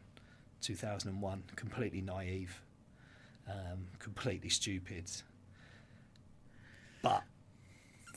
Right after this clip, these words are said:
very, very, very confident in our abilities. But the thing that we got wrong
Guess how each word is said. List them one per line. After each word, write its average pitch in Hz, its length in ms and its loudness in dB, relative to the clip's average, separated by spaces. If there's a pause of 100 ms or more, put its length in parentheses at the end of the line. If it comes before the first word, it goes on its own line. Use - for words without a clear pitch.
(580)
very, 107 400 12
very, 95 380 6
very 90 380 4
confident 90 560 -2
in 95 80 0
our 87 160 4
abilities. 90 480 -2
But 90 180 -2
the 95 80 2
thing 98 220 2
that 92 100 0
we 90 100 2
got 92 240 4
wrong 95 320 4